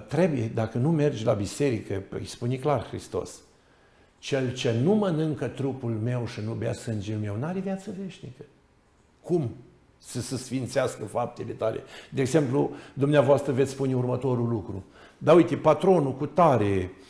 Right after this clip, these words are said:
corporatistul cu tare, directorul cu tare, managerul cu tare, uh, ține casa aia de copii, uh, ține orfelinatul ăla, ajută bătrânii ăia, azilul." Da. Numai că există o chestiune.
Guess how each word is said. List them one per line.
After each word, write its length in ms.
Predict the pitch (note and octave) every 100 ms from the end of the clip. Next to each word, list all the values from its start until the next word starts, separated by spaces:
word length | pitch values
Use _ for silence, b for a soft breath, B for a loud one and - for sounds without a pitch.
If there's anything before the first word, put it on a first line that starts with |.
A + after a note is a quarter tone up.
| B B
corporatistul 920 | - D3 A#2+ D#3 E3 E3+ F3+ - B2+
cu 140 | - C#3+
tare, 400 | F#3 E3 A#2+ G#2+
directorul 580 | C3+ F3 D#3 - C3 C3
cu 100 | D#3
tare, 340 | - E3 B2
managerul 560 | B2+ D3 E3+ B2+ C#3 C3
cu 120 | A2+
tare, 380 | - D3+ A#2 G#2 B B B
uh, 240 | - C3 B2+
ține 840 | - - F#3 F#3 E3+ E3 D#3+ - - B B -
casa 440 | - F3+ - E3+
aia 180 | D3+ B2+
de 160 | A#2 A2+
copii, 580 | D3+ - D#3+ A2+ G2+ - B B
uh, 240 | - B2+
ține 300 | - F#3 E3+
orfelinatul 760 | D#3 - E3+ D#3+ E3 D#3+ - E3
ăla, 200 | C#3 A2+
ajută 420 | B2+ C#3 F#3 E3+
bătrânii 480 | D3 D#3+ F#3+ D#3+ C#3+
ăia, 160 | D3
azilul." 460 | C3+ A#2+ D3 A2 F#2+ F#2+
Da. 340 | C3+ A2+ - - - _ _ _ _ _ _ b b b
Numai 540 | B2 B2+ D#3+ F#3 F#3+
că 80 | F#3+
există 400 | E3 C#3 D#3+ -
o 20 |
chestiune. 680 | D3 D3 B2+ - C#3+ G2+ F#2+